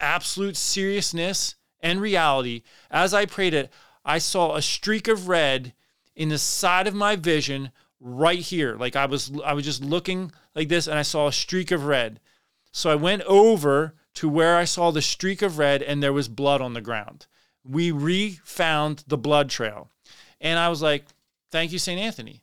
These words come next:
Like, I had an actual experience while tracking.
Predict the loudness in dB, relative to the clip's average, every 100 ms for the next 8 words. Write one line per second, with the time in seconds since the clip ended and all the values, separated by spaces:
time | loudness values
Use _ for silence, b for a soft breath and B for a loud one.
0 | -4 -4 -2 0 0 0 -2 0 -2 -2
1 | -4 -2 -2 0 0 -2 -6 -4 -2 -2
2 | -4 -4 -6 -8 _ _ _ 2 2 2
3 | 0 -2 -2 -6 -8